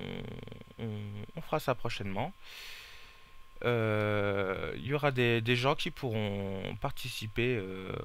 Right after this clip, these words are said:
au serveur, enfin, sur, sur, sur, à cette, euh, comment, à cette série.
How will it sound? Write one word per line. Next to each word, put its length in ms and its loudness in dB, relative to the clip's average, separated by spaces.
au 80 -2
serveur, 500 0
enfin, 120 0
sur, 260 -4
sur, 160 -6
sur, 240 -6
à 100 4
cette, 280 0
euh, 380 0
comment, 180 -4
à 60 4
cette 180 4
série. 300 4